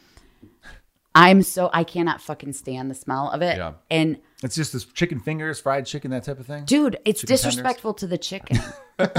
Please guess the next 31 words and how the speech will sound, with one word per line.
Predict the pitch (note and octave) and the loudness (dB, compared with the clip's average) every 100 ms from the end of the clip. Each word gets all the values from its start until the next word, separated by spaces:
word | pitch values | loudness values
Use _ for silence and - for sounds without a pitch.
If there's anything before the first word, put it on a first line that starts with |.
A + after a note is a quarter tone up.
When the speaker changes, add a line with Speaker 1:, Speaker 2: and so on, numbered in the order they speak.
| - - - F#3+ - F3 _ - | -4 -6 -6 -8 -8 -18 _ -2
Speaker 1:
To | G3+ | 0
be | A3 | 2
eating | - A3 C4+ C4 | 2 4 6 6
chicken | - B3 C5+ D4+ | 4 4 4 2
like | G#3+ F3 - | 2 0 0
that. | D3 C#3+ - - | -2 -4 0 0
A | |
chick-, | G3+ - C4 C4 | 0 -2 -4 -2
like, | A#3 G#3 | -2 -2
one | F#3 A#3+ D4 | 2 2 0
chicken | - B3+ B3+ G#3+ | -2 -6 0 0
is | F3+ | 0
supposed | F#3+ F3 F#3 - | -4 -4 -6 -6
to | F3+ | -12
feed | - F#3 F#3 F3+ | -8 -6 -6 -4
a | D#3 | -4
family | - E3+ F3 | 0 2 2
of | E3+ | 0
five | - D#3 D3+ D3 | 0 0 0 -2
for, | D#3 | -4
like, | C#3 - - | -4 -6 -14
two | - E3 | -6 -2
meals | D#3 D3 C3 G#2+ G#2+ - _ _ _ _ - | -2 -2 -4 -8 -18 -20 _ _ _ _ 2
and | D#3 | 6
make | E3 D3 | 6 4
a | |
soup | - - D#3+ C#3 | -2 -4 -6 -2
out | C#3 | -2
of | C3 | -2
the | B2+ | -4
bones. | B2+ A#2+ A2+ A2+ - - | -4 -6 -8 -14 -20 -20